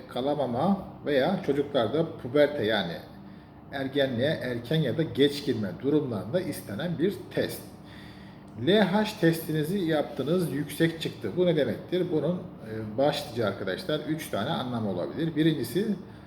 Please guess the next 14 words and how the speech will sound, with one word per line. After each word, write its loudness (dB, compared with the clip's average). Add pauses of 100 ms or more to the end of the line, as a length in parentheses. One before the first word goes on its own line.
(400)
e, 0
menopoza 4
girmişsinizdir -2
eğer -2 (100)
bayansanız -2 (240)
ya -2
da 2
işte 0 (220)
yaşınız -2 (800)
kırk -6
beş 0
ve 4
üzeri 0
ise 0